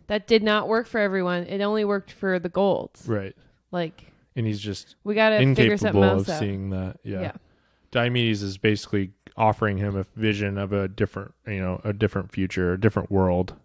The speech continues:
Speaker 2: in the
Speaker 1: Mm-hmm.
Speaker 2: future that he's just not really willing to accept. He, I guess he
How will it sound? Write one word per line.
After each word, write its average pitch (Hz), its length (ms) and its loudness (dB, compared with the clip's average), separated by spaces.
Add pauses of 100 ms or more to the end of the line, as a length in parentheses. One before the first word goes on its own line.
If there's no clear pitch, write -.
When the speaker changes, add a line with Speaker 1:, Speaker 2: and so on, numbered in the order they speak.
(200)
Speaker 2:
in 110 80 -6
the 95 80 2
Speaker 1:
Mm-hmm. 185 60 4
Speaker 2:
future 95 400 0 (540)
that 101 160 0
he's 98 140 -2
just - 320 -4
not 98 380 -2 (180)
really 98 360 4
willing 98 480 2
to - 180 -6
accept. - 720 -4 (480)
He, 120 240 -12
I 117 80 0
guess 123 140 0
he - 100 -16